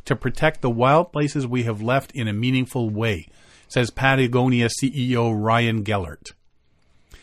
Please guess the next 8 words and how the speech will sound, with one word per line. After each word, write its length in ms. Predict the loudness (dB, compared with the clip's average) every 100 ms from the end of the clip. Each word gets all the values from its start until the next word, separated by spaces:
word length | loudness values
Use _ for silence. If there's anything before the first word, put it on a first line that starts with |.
| _
Standing 460 | -6 2 4 4 4
on 160 | 4 4
the 80 |
banks 260 | 4 2 2
of 80 | -2
the 80 | -2
Vjosa 500 | 2 4 2 0 -2
today, 440 | -2 0 0